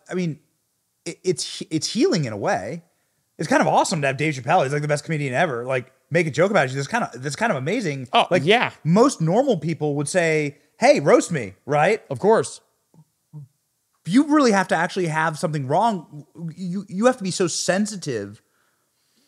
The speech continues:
Speaker 1: and so miserable of a human being and so salty by nature to not want that or to protest that or to walk out. Like Netflix, they all walked out, right? 'Cause Dave Chappelle had a special and he made jokes about a protected class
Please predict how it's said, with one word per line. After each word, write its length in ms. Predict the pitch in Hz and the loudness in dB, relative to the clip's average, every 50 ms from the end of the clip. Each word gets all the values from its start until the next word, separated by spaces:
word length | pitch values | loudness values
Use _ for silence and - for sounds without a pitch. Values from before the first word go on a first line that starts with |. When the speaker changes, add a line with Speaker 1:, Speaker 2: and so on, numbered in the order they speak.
| _ _ - | _ _ 2
Speaker 1:
and 120 | 208 196 | 2 2
so 160 | - - 196 | 4 4 4
miserable 600 | 180 156 165 180 170 196 226 185 151 147 127 127 | 4 4 4 2 2 0 0 0 0 0 0 -2
of 80 | 127 123 | -2 -4
a 20 | |
human 300 | 127 - 170 151 127 120 | -6 -4 -4 -4 -4 -4
being 500 | 104 139 151 139 110 90 82 - 69 - - | -4 -4 -4 -4 -6 -8 -12 -16 -18 -16 -10
and 80 | - 139 | -6 -4
so 100 | 165 135 | -4 -2
salty 720 | - - - - 196 160 190 175 - - 135 - - - _ _ _ | -2 -2 -2 0 0 -2 -2 -4 -4 -6 -8 -8 -10 -14 _ _ _
by 160 | - 127 113 | -4 -4 -4
nature 460 | 113 127 160 196 - - - - 113 - _ _ _ _ _ _ _ _ _ _ _ _ _ _ _ - | -2 -2 -4 -4 -4 -6 -10 -12 -14 -18 _ _ _ _ _ _ _ _ _ _ _ _ _ _ _ -4
to 80 | - 185 | 0 2
not 160 | 190 170 147 | 2 2 2
want 260 | 156 165 180 175 - | 0 -2 -2 -4 -6
that 220 | 107 - - - _ _ | -10 -12 -12 -14 _ _
or 80 | - 131 | -12 -12
to 60 | 131 | -8
protest 500 | - - 220 247 - - 151 123 120 - | 0 2 4 4 4 2 -4 -8 -8 -10
that 220 | - 101 - - - | -10 -12 -12 -12 -12
or 60 | - 131 | -10 -10
to 100 | 131 135 | -6 -2
walk 300 | 147 196 202 185 - 214 | 0 0 0 0 -2 -6
out. 240 | 196 170 139 - | -6 -6 -8 -10
Like 140 | 127 127 131 | -10 -8 -6
Netflix, 400 | 156 185 185 143 165 165 131 - - | -6 -6 -6 -6 -6 -8 -8 -4 0
they 80 | 165 | 0
all 160 | 175 160 139 | 0 0 0
walked 320 | 131 170 190 190 160 - - | -4 -4 -6 -6 -4 -4 -4
out, 260 | 214 170 139 - - | -4 -4 -6 -8 -8
right? 240 | 143 151 156 170 151 | -4 -4 -2 -4 -4
'Cause 140 | - 151 143 | -8 -8 -6
Dave 160 | 165 170 160 139 | -6 -6 -6 -6
Chappelle 180 | 165 160 151 | -6 -4 -4
had 100 | 156 143 | -4 -4
a 20 | 131 | -6
special 480 | - - 180 160 - 131 107 110 - _ _ _ _ _ _ _ _ _ _ _ - | -6 -8 -8 -8 -8 -10 -12 -12 -14 _ _ _ _ _ _ _ _ _ _ _ -4
and 100 | 160 170 | -2 0
he 80 | 170 160 | 2 2
made 220 | 160 165 156 135 | 2 2 2 2
jokes 280 | - 196 220 - - - | 2 2 2 2 0 -2
about 300 | 139 131 131 135 - - | -4 -4 -4 -4 -4 -8
a 60 | 139 | -8
protected 320 | - 143 175 175 151 165 | -6 -4 -4 -4 -4 -6
class 500 | 143 - 180 175 139 113 117 120 - - | -8 -6 -6 -4 -4 -6 -8 -10 -14 -18